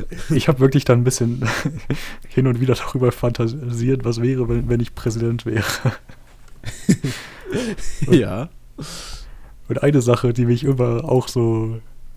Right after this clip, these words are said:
Speaker 1: äh, ja, in Gedanken fasziniert hat, quasi,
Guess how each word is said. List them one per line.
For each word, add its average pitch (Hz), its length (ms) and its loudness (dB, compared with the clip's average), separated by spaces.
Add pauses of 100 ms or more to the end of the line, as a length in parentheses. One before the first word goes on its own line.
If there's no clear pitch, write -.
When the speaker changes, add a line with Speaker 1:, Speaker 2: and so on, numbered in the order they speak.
(500)
Speaker 1:
äh, 113 40 -4 (1600)
ja, 110 140 2
in 110 160 0
Gedanken 117 540 0
fasziniert 117 640 0
hat, 110 260 -4
quasi, 110 500 -4